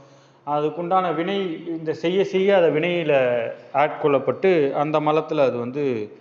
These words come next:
உம், உட்படுத்தப்படுகிறது அப்படின்ற விஷயத்த நான் ஏற்கனவே சொல்லியிருக்கேன் உங்களுக்கு. இப்ப இந்த நிலையை தான் வந்து நம்ம பிரித்தெடுத்து காண்பது. இது ஆன்மாவுக்கு நம்ம தெரிய வரணும் அப்படின்னா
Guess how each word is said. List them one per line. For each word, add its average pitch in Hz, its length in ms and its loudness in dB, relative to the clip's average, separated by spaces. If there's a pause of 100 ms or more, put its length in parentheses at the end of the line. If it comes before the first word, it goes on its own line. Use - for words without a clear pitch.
(480)
உம், 101 800 -14 (1600)
உட்படுத்தப்படுகிறது 131 1000 0 (200)
அப்படின்ற 123 420 0
விஷயத்த 117 380 -4
நான் 120 240 -4 (220)
ஏற்கனவே 123 400 -4
சொல்லியிருக்கேன் 104 420 -8
உங்களுக்கு. - 240 -20 (500)
இப்ப - 300 -10
இந்த 180 340 -2
நிலையை 202 380 6
தான் 214 180 2
வந்து 175 320 4 (340)
நம்ம 135 220 -4 (1500)
பிரித்தெடுத்து 196 680 2
காண்பது. 131 380 -4
இது 180 180 2 (280)
ஆன்மாவுக்கு 208 640 2
நம்ம 180 240 -2 (160)
தெரிய 170 260 2
வரணும் 165 360 2
அப்படின்னா 123 380 -4